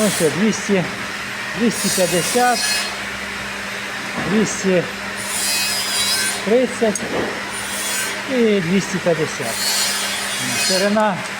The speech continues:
ширина дето тридцять міліметрів. О, ну, товщина там тройка, може більше тройки. І все.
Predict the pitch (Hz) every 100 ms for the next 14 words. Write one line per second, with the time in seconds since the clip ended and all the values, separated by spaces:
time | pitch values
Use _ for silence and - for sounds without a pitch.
0 | - - - - - - - - - -
1 | - 190 202 202 190 185 180 160 247 240
2 | - 202 - - - - - - - -
3 | - - 185 196 196 190 196 190 175 180
4 | 156 - - 165 190 285 262 233 160 214
5 | 214 202 180 165 - - - - - 202
6 | - 214 208 196 165 156 160 139 165 170
7 | 156 139 143 135 120 123 101 - 131 113
8 | - - - - - - - 330 247 -
9 | 247